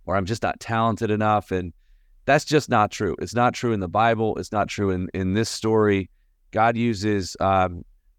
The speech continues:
all kinds of people. God can use your failures, and, and God uses the ordinary things of the world to confound the wise. And so, so one of the things I really wanted to do with this movie is, is really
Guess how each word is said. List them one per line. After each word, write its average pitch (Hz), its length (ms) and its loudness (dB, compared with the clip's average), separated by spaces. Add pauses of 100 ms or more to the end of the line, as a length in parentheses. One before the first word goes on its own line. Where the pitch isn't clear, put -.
(100)
all 104 160 2
kinds 110 360 0
of 92 100 -6
people. 101 520 2
God 98 320 -2
can 98 160 -2
use 95 260 -2
your 90 100 0
failures, 101 800 2
and, 95 380 -4
and 95 220 -2
God 101 260 2
uses 95 360 0
the 92 160 0
ordinary 101 460 0
things 101 260 -2
of 82 60 -8
the 98 80 -2
world 101 360 0
to 92 100 -8
confound 98 640 0
the 95 100 -2
wise. 98 460 2
And 95 160 -6
so, 107 340 -2 (160)
so 104 240 2 (520)
one 123 200 4
of 120 60 4
the 107 60 2
things 110 200 0
I 104 80 4
really 107 340 2
wanted 101 280 2
to 90 100 -8
do 95 140 0
with 92 140 0
this 92 200 0
movie 92 640 0
is, 92 440 -2
is 87 260 -2
really 95 520 2